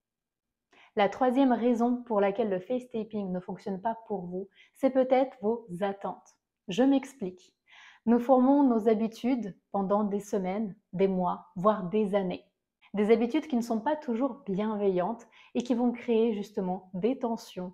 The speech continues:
des stagnations, des crispations au niveau de notre corps. Et plus ça va, forcément, plus ça tire, plus notre corps va s'ajuster tant bien que mal pour pouvoir répondre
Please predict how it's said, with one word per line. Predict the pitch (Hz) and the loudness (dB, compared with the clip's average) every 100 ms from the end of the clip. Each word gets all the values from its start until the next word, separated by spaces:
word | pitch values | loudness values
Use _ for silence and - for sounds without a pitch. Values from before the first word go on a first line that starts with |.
| _ _ - | _ _ -2
des | 190 | 0
stagnations, | 233 - 226 196 196 185 - 185 180 202 - - - | 0 0 -2 -2 -6 -8 -12 -12 -12 -14 -20 -18 0
des | 220 240 | 0 2
crispations | - 294 294 - 220 220 202 190 214 - - | 0 -2 -2 -4 -4 -4 -6 -6 -8 -16 -4
au | 214 | 0
niveau | 202 185 226 | 0 0 -2
de | 185 | 0
notre | 180 208 - 196 | -2 -4 -6 -10
corps. | - 180 - - _ _ _ _ _ _ - | -6 -6 -6 -16 _ _ _ _ _ _ -2
Et | 226 | 0
plus | 226 269 269 | 2 2 2
ça | - 247 | 4 4
va, | 240 254 269 - _ - | 6 4 2 -8 _ 0
forcément, | 294 294 - 220 208 220 | 0 0 -2 0 0 -4
plus | - 277 | -2 -2
ça | 269 240 | 0 -2
tire, | 220 - 196 220 214 - | -2 -8 -6 -6 -8 -4
plus | 262 | 0
notre | 254 226 - 220 | 0 0 -4 -8
corps | - 277 240 | -4 -4 -4
va | 208 233 240 - | -2 -2 -4 -4
s'ajuster | 269 220 226 - - 240 262 - _ | -4 -2 -8 -8 -4 -4 -4 -12 _
tant | 240 233 | -2 0
bien | 196 226 | 0 -4
que | 226 226 | -2 -4
mal | 196 190 202 | -2 -4 -6
pour | 202 | -10
pouvoir | - 208 240 208 | -8 0 0 0
répondre | 226 285 - 233 254 | -2 -4 -2 -2 -2